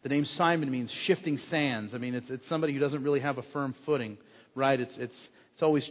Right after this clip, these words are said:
changing. But He says to Simon, He says, "Your name is Simon, but it will be Peter," a name that means rock. You see, it's, it's amazing, right? That, that there's some names that reveal very, very high character.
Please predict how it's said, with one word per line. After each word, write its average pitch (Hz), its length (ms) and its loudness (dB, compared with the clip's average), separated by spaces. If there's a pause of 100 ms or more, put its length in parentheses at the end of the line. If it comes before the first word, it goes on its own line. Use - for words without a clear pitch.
changing. 139 460 0
But 123 100 -6
He 123 120 -6
says 165 220 4
to 139 140 -10
Simon, 147 300 0
He 120 100 -6
says, 123 120 -6
"Your 139 100 -2
name 131 180 -2
is 117 160 -8
Simon, 147 320 -2
but 117 100 -8
it 110 100 -8
will 147 220 0
be 104 320 -10 (400)
Peter," 123 400 -6 (460)
a 117 60 -8
name 131 420 -2
that 139 120 -6
means 110 320 -8 (400)
rock. 131 160 -8 (1040)
You 131 60 -10 (100)
see, 185 160 4
it's, 151 120 2 (120)
it's 147 180 -6
amazing, 151 580 2
right? 151 260 2
That, 139 160 0
that 139 160 0
there's 143 220 2
some 202 200 10
names 196 360 4
that 156 100 4
reveal 156 320 6
very, 160 240 4
very 139 220 2
high 160 240 2
character. 180 600 2